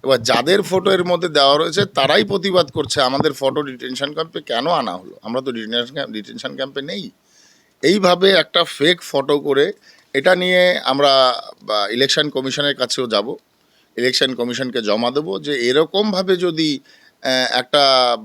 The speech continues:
সত্য ঘটনাকে, উম, একটা মিথ্যা ঘটনাকে সত্য ক-, করার প্রচেষ্টা চলে, তাহলে সাধারণ মানুষকে টিএমসি ধোঁকা দিচ্ছে, সেটা প্রমাণ পায়।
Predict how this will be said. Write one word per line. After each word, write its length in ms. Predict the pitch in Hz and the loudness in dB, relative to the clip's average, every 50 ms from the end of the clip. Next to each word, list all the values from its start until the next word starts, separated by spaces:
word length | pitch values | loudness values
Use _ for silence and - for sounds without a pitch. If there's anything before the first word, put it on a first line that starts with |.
| 107 117 | -6 -6
সত্য 520 | 113 - - 139 139 _ _ _ 190 185 175 | -4 -4 -4 -4 -6 _ _ _ -2 -2 0
ঘটনাকে, 920 | 147 117 110 113 127 135 139 147 151 147 147 - - 160 160 165 175 190 - _ _ _ _ _ _ _ _ | 0 0 -2 0 0 -2 0 2 0 0 0 0 0 0 2 2 0 -4 -6 _ _ _ _ _ _ _ _
উম, 140 | - 135 131 127 131 | -12 -10 -8 -4 -2
একটা 240 | 123 117 - 147 139 | -4 0 0 0 0
মিথ্যা 320 | 143 147 143 - 175 170 | 0 -2 0 0 2 4
ঘটনাকে 460 | 160 160 156 165 165 175 170 170 185 | 4 4 2 2 0 0 0 0 0
সত্য 360 | 165 - 135 120 - - 165 | -2 -2 -6 -6 -6 -6 -4
ক-, 200 | 147 135 131 123 - | -2 -2 -2 -4 -2
করার 380 | - 127 123 123 131 139 139 135 | 0 2 4 4 6 4 4 2
প্রচেষ্টা 520 | 147 143 120 110 143 151 147 - 185 165 | -2 -8 -8 -4 -4 -4 -2 -2 -2 -2
চলে, 280 | - 180 180 190 202 196 | 0 0 0 0 -2 0
তাহলে 440 | - 143 143 143 160 170 180 175 - - - - _ _ - | 0 0 0 0 0 0 -2 -2 -4 -8 -16 -20 _ _ -8
সাধারণ 400 | - 131 139 143 170 185 190 190 | -4 -2 2 4 4 4 4 2
মানুষকে 380 | 180 175 180 170 160 - 190 | 2 2 2 0 0 -2 -2
টিএমসি 400 | 170 185 196 190 190 185 175 196 | 0 2 0 0 0 0 -2 -2
ধোঁকা 280 | 180 180 185 190 220 214 | -2 -2 0 2 2 0
দিচ্ছে, 360 | 214 196 - - - 113 - - _ _ _ _ - - _ _ | 0 -2 -4 -8 -10 -10 -10 -12 _ _ _ _ -20 -20 _ _
সেটা 240 | - - 165 185 180 | -12 -6 -2 -2 0
প্রমাণ 400 | 175 202 202 214 214 208 202 185 | 0 0 0 2 2 0 0 0
পায়। 200 | 143 104 76 | -2 -2 -2